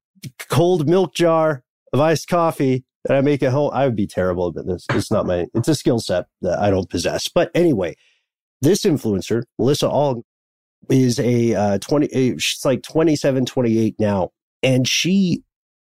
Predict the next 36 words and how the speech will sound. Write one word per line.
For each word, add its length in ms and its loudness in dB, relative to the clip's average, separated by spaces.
created 720 2
this 200 -2
online 460 0
movement, 460 0
this 160 0
self-described 920 0
cult 440 -2
called 340 2
Step 500 -4
Chickens. 680 -4
And, 500 0
uh, 260 0
all 240 0
she 180 0
asked 280 -2
people 260 0
to 100 2
do, 300 0
I 80 2
haven't 240 0
got 220 0
into 340 0
it. 120 2
I 80 2
know 160 2
a 20 0
lot 220 0
of 80 -2
our 100 0
listeners 500 -2
are 60 -2
probably 340 -2
very 240 0
familiar 400 0
with 140 0
this. 240 -2